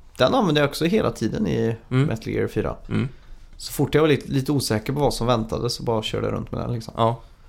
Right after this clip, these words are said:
Speaker 2: Scout ahead.
Speaker 1: Ja, verkligen.
Speaker 2: Mm.
Speaker 1: Ja, ja, på min första plats har jag mobiltelefonen
Speaker 2: Ja.
Speaker 1: i Grand Theft Auto fyra.
Speaker 2: Ja.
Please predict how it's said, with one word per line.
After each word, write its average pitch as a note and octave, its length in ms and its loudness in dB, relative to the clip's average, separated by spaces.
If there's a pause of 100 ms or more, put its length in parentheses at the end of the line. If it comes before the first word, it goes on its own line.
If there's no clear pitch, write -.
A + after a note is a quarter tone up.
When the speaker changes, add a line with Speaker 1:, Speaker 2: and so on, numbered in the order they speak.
(120)
Speaker 2:
Scout - 540 2
ahead. G#2+ 280 -4 (400)
Speaker 1:
Ja, C#3 220 4
verkligen. C3 380 2 (180)
Speaker 2:
Mm. G2 200 -4 (680)
Speaker 1:
Ja, F3 120 6
ja, A#2 80 6
på - 120 2
min F3 180 6
första F3+ 280 2
plats D3+ 280 4
har C#3+ 120 8
jag B2+ 240 8
mobiltelefonen C3 1200 2 (260)
Speaker 2:
Ja. C#3 180 2 (420)
Speaker 1:
i C3 320 2 (380)
Grand A#2+ 200 0
Theft - 200 -4
Auto A2+ 220 0
fyra. A#2+ 300 0 (500)
Speaker 2:
Ja. B2 300 4